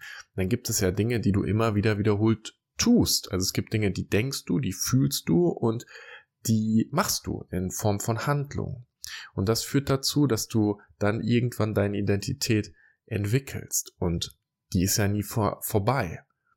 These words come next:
Und du hast immer wieder große Shifts da drin. Schau mal, meine Identität, ähm, in meiner Kindheit war Sohn zu sein, war Kind zu sein. Und dann kam irgendwann der Shift, wo ich der Junge geworden bin, der seinen Vater verloren hat.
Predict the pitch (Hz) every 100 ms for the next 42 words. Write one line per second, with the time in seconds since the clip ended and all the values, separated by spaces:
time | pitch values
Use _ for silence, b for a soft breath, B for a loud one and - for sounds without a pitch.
0 | _ _ B B B - 101 98 113 110
1 | 107 107 - - 113 - 107 104 - 165
2 | 139 - - - 78 - - 90 - 110
3 | 98 98 104 113 107 110 - 110 - 113
4 | - B B B B - 95 90 92 92
5 | - _ _ _ - 90 90 92 92 90
6 | 90 - 160 156 107 - 98 98 139 165
7 | - 90 80 - - - 110 - 180 180
8 | - - 80 - - - _ _ B B
9 | B B 98 98 120 107 120 120 117 110
10 | - 123 - 117 110 110 107 113 107 104
11 | 104 101 101 98 95 95 92 - 123 113
12 | - - - - - - - -